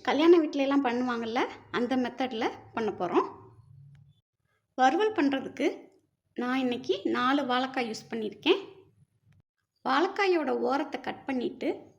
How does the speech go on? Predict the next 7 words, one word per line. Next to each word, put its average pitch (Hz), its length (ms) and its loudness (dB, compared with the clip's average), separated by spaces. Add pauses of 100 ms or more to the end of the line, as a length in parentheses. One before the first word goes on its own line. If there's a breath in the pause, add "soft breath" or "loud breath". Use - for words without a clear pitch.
பீலர் 339 440 2
யூஸ் 262 240 -8
பண்ணி 226 260 -2 (840 loud breath)
தோலை 285 260 2
ரிமூவ் 254 340 -2
பண்ணியிருக்கேன். 233 500 -2 (1900)
அருவாமனை, 320 640 6